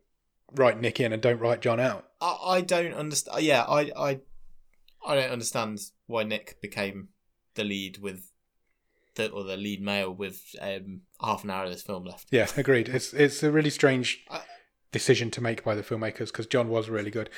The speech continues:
Speaker 1: The, another thing that
Speaker 2: I'm not against, I, I don't mind that John died 'cause obviously that brings good emotional weight to the story, but I would have liked to have more time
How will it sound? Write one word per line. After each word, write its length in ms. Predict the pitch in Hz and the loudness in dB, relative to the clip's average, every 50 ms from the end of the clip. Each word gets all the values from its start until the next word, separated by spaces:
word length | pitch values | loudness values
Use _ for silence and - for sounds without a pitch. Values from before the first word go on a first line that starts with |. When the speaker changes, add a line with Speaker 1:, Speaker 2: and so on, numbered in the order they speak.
| - - - - - | -16 -16 -14 4 6
Speaker 1:
The, 200 | 165 160 147 180 | 6 8 10 10
another 220 | 185 226 254 269 | 10 10 10 8
thing 180 | 247 269 233 196 | 6 6 6 6
that 200 | 160 139 - - _ - | 2 0 -6 -10 _ -2
Speaker 2:
I'm 120 | 151 147 | 0 4
not 180 | 160 180 185 - | 4 4 4 4
against, 400 | 139 139 175 165 139 135 - - - | 4 6 6 4 6 2 -2 -2 2
I, 140 | - 170 170 - | 0 0 0 0
I 80 | 175 165 | 2 4
don't 180 | 185 208 170 | 4 4 4
mind 300 | 147 156 165 156 147 135 - _ - | 4 0 0 0 -2 -6 -10 _ -4
that 160 | 143 135 117 | -4 -2 0
John 200 | 131 139 131 120 | 2 0 0 2
died 340 | 107 143 143 123 110 110 107 107 _ | 2 2 4 4 4 2 0 -4 _
'cause 280 | - 120 110 107 104 - - | -6 -4 -4 -4 -6 -8 -10
obviously 340 | 117 110 107 104 - 110 110 | -8 -6 -6 -6 -6 -4 -2
that 360 | 107 104 82 - - - 120 | -2 -4 -4 -6 -12 -18 -8
brings 320 | 110 117 113 104 104 101 - | -4 -4 -2 -2 -4 -6 -8
good 320 | _ _ - 110 101 - - | _ _ -6 -6 -6 -6 -10
emotional 460 | 104 107 107 104 101 - - 107 101 | -8 -6 -4 -4 -4 -4 -6 -6 -4
weight 220 | 104 98 90 - | -4 -4 -4 -6
to 100 | - - | -10 -12
the 80 | 95 92 | -10 -10
story, 580 | - - 139 123 107 95 90 90 95 95 92 - - _ _ _ _ | -2 0 0 0 0 -2 -4 -6 -6 -8 -10 -14 -20 _ _ _ _
but 120 | - 117 90 | -2 -2 0
I 140 | 85 107 110 | 0 -2 -2
would 200 | 107 110 107 110 | -2 -4 -4 -6
have 120 | 101 92 | -6 -4
liked 260 | 117 120 113 98 87 - | -4 -4 -4 -4 -6 -8
to 60 | 113 | -6
have 320 | 98 104 101 95 95 92 - - _ | -4 -4 -4 -4 -6 -10 -14 -20 _
more 200 | - 120 123 123 117 | -10 -4 -4 -4 -4
time 520 | - 120 110 101 92 92 98 101 98 - | -2 -2 -2 -2 -2 -4 -6 -8 -10 -14